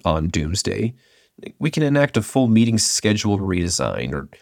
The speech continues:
scrutinizing what meetings, uh, we need to have and which ones can go. Or we can completely revamp our meeting approach, designing new and more purposeful meetings. But consider the power of an organizational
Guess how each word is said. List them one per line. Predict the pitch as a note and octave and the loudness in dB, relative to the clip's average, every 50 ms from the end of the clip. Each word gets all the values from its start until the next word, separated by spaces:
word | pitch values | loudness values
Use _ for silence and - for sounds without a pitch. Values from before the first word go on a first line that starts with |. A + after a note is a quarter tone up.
| _ _ _ | _ _ _
scrutinizing | - - - - C#3+ A#2 A#2 A2 G#2+ G#2+ G#2 - G#2+ G2+ | -4 -2 2 4 4 6 6 6 6 6 4 2 2 2
what | G2 G2+ F#2 - | 2 2 0 0
meetings, | F2 G2 F#2+ G2 F#2+ F#2+ F#2 G2 G2 - - - - | 0 0 2 2 2 2 2 2 0 -2 -4 -6 -4
uh, | - F#2 F#2 F2+ | -2 -2 -2 0
we | F2+ F#2 | 0 0
need | F2+ F#2+ G2+ G#2+ A2 G#2+ | 0 2 4 4 4 4
to | A#2 | 2
have | A2+ A#2 B2 B2 B2 B2 A#2 A2+ - - - - | 2 2 2 2 2 0 0 -2 -8 -16 -18 -10
and | - G#2+ G#2 | -2 2 2
which | A2 G#2+ - | 2 2 2
ones | - - F#2+ - | 0 -2 -2 -2
can | - - F2 | -4 -4 -4
go. | D#2+ - - - - - - G2 A2 - _ _ _ _ _ _ _ _ _ _ _ _ _ _ | -4 -4 -6 -6 -8 -10 -12 -14 -16 -20 _ _ _ _ _ _ _ _ _ _ _ _ _ _
Or | - F2+ F#2 G2+ A2+ | -4 2 4 6 6
we | B2 B2+ | 6 4
can | A#2 - A#2 | 2 2 2
completely | G#2+ - A2+ G#2+ C3+ B2 F#2+ B2 | 2 2 2 2 2 4 4 4
revamp | A#2+ B2 B2 A2+ A#2+ A#2 A#2 A2+ A#2 | 4 4 4 4 4 4 4 4 2
our | A2 | 4
meeting | G#2+ A2 A2 A#2 B2 | 4 4 4 4 2
approach, | A2 - - - C3 E3 D3+ G#2+ - - - - - _ _ _ _ _ _ _ - - - _ _ | 0 -2 0 2 2 2 2 0 -4 -6 -8 -8 -10 _ _ _ _ _ _ _ -20 -20 -20 _ _
designing | - A2 G2+ A2 G#2+ G#2 A2 G#2+ G2+ G2+ | -2 0 4 6 6 6 6 6 6 6
new | G#2 G#2 A2 A#2 A#2 | 6 6 6 4 4
and | A2 G#2 | 2 2
more | G#2 G#2 G2+ | 2 2 0
purposeful | - - - G2+ - E3 D#3 - - - - | 0 -2 -2 0 0 -2 -4 -2 -4 -4 -4
meetings. | - - - - - - - - - - - - _ _ _ _ _ _ _ _ _ _ _ _ | -4 -4 -6 -10 -10 -10 -8 -8 -8 -10 -10 -14 _ _ _ _ _ _ _ _ _ _ _ _
But | - - A2 | -6 -4 0
consider | B2 - - E3 F#3+ | 2 2 4 4 4
the | G#3+ F3+ | 4 2
power | - - - B2+ A#2+ A2+ A2 | 0 0 4 6 6 6 6
of | G#2+ G2 | 4 4
an | G#2+ G2 | 2 0
organizational | - G#2 A#2 B2 A#2 A#2 A2 G2+ G#2+ G#2 G#2 - - G#2+ G2+ G2+ G2+ F#2+ - | 2 0 0 0 0 0 0 2 0 0 0 0 0 2 2 2 0 -2 -4